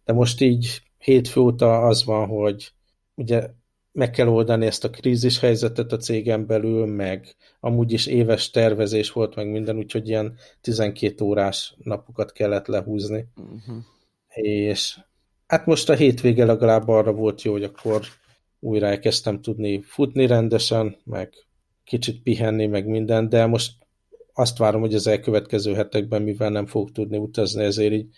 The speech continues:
Speaker 1: fel tudom dolgozni az ilyen backlog dolgokat sorozatban, meg ilyesmiben.
Speaker 2: Igen, legalább ennyi, ennyi,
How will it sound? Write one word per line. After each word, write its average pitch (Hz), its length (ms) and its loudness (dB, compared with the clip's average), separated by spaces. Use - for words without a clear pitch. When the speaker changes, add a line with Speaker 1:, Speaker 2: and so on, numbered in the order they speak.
Speaker 1:
fel 98 240 0
tudom 104 320 -4
dolgozni 104 540 0
az 104 160 -4
ilyen 104 340 -2
backlog 113 520 0
dolgokat 117 920 0
sorozatban, 113 720 0
meg 110 160 -2
ilyesmiben. 117 800 -2
Speaker 2:
Igen, 110 500 -18
legalább 120 280 -10
ennyi, 110 320 -4
ennyi, 107 360 -8